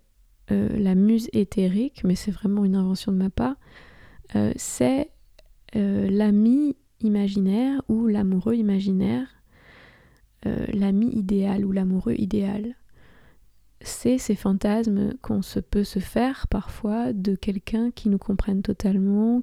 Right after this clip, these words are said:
qui nous corresponde totalement, qui puisse nous accompagner totalement, mais,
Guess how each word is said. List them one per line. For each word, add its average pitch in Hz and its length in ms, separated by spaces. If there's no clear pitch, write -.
qui 196 460
nous 202 100
corresponde 226 680
totalement, 196 600
qui - 160
puisse - 260
nous 202 220
accompagner 196 540
totalement, 190 520
mais, 233 420